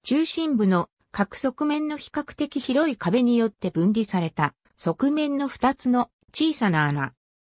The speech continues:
これらの特徴を考慮すると、タノスは、当時の他のアベリサウルスよりも派生していた可能性がある。二千十八年のヨリラの系統解析で、タノスは、アベリサウルス科内で、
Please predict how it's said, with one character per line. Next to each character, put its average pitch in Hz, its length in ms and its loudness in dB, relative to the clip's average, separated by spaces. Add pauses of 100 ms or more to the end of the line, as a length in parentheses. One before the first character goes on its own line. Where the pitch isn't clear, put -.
(220)
こ 247 140 0
れ 339 140 4
ら 339 140 2
の 226 100 4
特 - 300 -6
徴 240 320 2
を 214 40 -2
考 294 220 0
慮 247 180 2
す 196 140 -2
る 170 140 0
と、 160 220 0 (260)
タ 294 120 0
ノ 302 140 0
ス 220 140 -2
は、 175 220 2 (200)
当 320 240 2
時 233 140 2
の 180 80 2
他 190 320 0
の 190 120 4
ア 165 60 0
ベ 240 140 0
リ 294 120 -4
サ 262 200 -4
ウ 262 60 0
ル 254 120 -2
ス 254 140 -2
よ 247 120 2
り 226 120 2
も 175 80 2
派 160 180 -4
生 240 220 0
し - 100 -6
て 240 100 0
い 214 120 0
た 196 120 -4
可 214 180 -2
能 208 200 2
性 202 260 0
が 185 240 0 (220)
あ 175 140 2
る。 135 180 -4 (560)
二 185 100 2
千 320 300 -2
十 254 220 0
八 269 300 -4
年 247 220 4
の 170 120 2
ヨ 175 180 2
リ 269 100 0
ラ 185 140 2
の 151 100 0
系 233 320 -2
統 269 140 0
解 247 220 -2
析 196 300 -2
で、 180 200 0 (240)
タ 311 120 0
ノ 311 120 2
ス 220 160 -2
は、 165 220 2 (200)
ア 160 120 0
ベ 208 120 2
リ 330 100 -2
サ 277 160 -2
ウ 269 60 0
ル 254 100 0
ス - 120 -8
科 269 160 -2
内 240 240 2
で、 170 200 -2